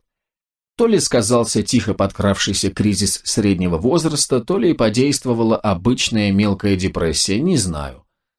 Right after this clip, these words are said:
Но решение отвлечься от скучной жизни этого мира с помощью виртуальной реальности было принято мной вполне обдуманно. По крайней мере,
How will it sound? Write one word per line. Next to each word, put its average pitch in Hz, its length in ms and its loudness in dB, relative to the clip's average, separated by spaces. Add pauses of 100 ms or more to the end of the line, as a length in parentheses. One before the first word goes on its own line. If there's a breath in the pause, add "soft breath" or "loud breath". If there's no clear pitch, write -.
(220)
Но 120 260 2
решение 120 540 4
отвлечься 107 560 0
от 95 80 -2
скучной 101 420 -2
жизни 117 420 2
этого 92 280 0
мира 127 260 2
с - 80 0
помощью 101 580 0 (240 loud breath)
виртуальной 107 920 2
реальности 131 680 0
было 165 400 2
принято 143 540 0
мной 110 520 2
вполне 107 520 0
обдуманно. 69 580 -8 (840)
По 113 100 -2
крайней 170 300 2
мере, 156 340 2